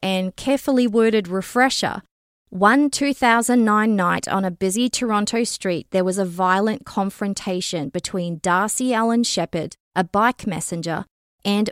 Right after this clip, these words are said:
Michael Bryant, the former Attorney General of Ontario,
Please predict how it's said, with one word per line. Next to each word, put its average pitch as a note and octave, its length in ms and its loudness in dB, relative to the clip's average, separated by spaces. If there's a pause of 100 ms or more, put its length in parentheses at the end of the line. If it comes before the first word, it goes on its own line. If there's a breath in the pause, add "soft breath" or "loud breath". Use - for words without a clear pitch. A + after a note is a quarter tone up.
Michael F#3 420 -2
Bryant, G#3 680 -2 (160)
the G#3 220 4
former A#3+ 560 4
Attorney A#3+ 500 2
General G3+ 460 2
of F3 100 0
Ontario, E3 920 2